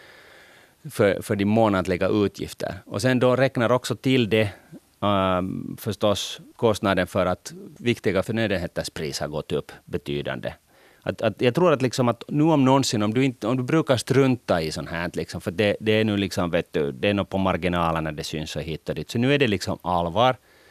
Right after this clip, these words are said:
Och jag skulle varmt rekommendera att var och en kollar igenom sin egen hushållning och kollar för hur mycket kostnaderna kan gå upp före det liksom blir kris. För att risken är sen den att,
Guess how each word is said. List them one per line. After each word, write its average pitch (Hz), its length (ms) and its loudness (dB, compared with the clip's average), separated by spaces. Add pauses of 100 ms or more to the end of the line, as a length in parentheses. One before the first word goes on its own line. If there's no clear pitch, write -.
(280)
Och - 260 -6
jag 104 80 2
skulle 107 180 -4
varmt 120 280 4
rekommendera 92 840 0 (220)
att 95 300 -4 (140)
var 113 320 2
och 98 120 2
en 95 300 0 (1040)
kollar 135 340 6
igenom 110 480 4
sin 104 180 -2
egen 90 440 0 (380)
hushållning 90 720 -2
och 85 120 -8
kollar 101 360 2
för - 140 -10 (120)
hur 123 60 2
mycket 127 240 2
kostnaderna 101 440 2
kan 87 240 -2
gå 87 100 0
upp 95 340 -2 (500)
före 90 280 0
det 82 160 -4
liksom 82 400 -6
blir 82 160 -6
kris. 85 420 -6
För 107 100 -4
att 85 80 -2
risken 160 360 0
är 117 60 2
sen 117 280 0
den 113 260 4
att, - 240 -6